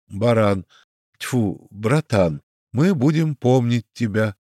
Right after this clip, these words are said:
Скоро ты превратишься в кучку дерьма посреди зеленого леса. Медведи, наверное, наелись на неделю вперед. Приятного аппетита, косолапые. А что,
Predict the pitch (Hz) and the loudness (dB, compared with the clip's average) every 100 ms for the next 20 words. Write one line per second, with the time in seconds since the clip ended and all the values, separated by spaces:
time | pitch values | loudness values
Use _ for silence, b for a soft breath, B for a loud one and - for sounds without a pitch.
0 | _ _ _ _ _ _ b b - - | _ _ _ _ _ _ b b -18 -2
1 | 135 131 120 131 120 - 123 113 123 - | 0 0 0 0 0 -2 -4 -2 -4 -4
2 | 120 - - 110 - 123 113 - 104 101 | -6 -6 -4 -4 -4 -6 -6 -6 -6 -4
3 | 113 135 170 113 95 - 101 92 98 90 | -4 -2 -4 -4 -6 -8 -8 -6 -6 -6
4 | 95 95 92 90 90 92 87 78 - - | -4 -2 -2 -4 -4 -4 -4 -6 -10 -14
5 | _ _ _ 92 92 104 151 170 165 156 | _ _ _ -6 -4 0 -2 -2 -4 -2
6 | 156 156 160 151 151 135 - 165 156 127 | -2 0 -2 -4 -4 -6 -8 -4 -2 -2
7 | 127 135 - 123 123 120 110 107 117 - | -2 -4 -6 -6 -2 -2 -2 -2 -4 -6
8 | 160 147 87 73 _ _ _ _ _ - | -6 -4 -6 -10 _ _ _ _ _ -8
9 | 110 131 170 - 175 170 175 180 - 120 | -2 0 -2 -4 -4 -4 -4 -8 -8 -4
10 | 123 117 113 - - 110 120 110 113 104 | -4 -6 -8 -10 -12 -8 -4 -2 -2 -4
11 | 104 101 95 _ _ _ _ _ _ _ | -6 -6 -8 _ _ _ _ _ _ _
12 | _ _ 135 139 - - 170 156 - | _ _ -6 -6 -6 -4 0 0 -2